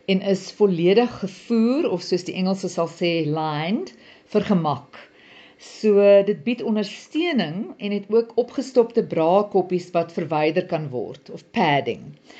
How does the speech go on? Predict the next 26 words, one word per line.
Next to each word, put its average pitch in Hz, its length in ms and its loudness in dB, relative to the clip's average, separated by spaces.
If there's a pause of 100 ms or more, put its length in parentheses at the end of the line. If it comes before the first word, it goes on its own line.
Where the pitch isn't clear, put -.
(300)
Ehm, 180 360 0
die 196 120 -2
bra 185 420 2
is - 140 -2
ontwerp 175 640 0
deur 170 640 0
'n, 170 460 2 (460)
'n 156 540 -4
bekende 262 580 -2
kenner 196 360 2
van 180 260 -8
onderklere 196 720 -2 (380)
met 190 180 -4
jare 180 560 4
se 233 120 -4
ondervinding 165 720 -8
en 180 180 -8
kompeteer 214 680 -2
met 180 140 -4
die 175 220 -6
beste 220 440 2
medium 185 520 2
ondersteuningssportsbra's 165 1500 -4
op 147 120 -10
die 151 100 -6
mark. - 480 -12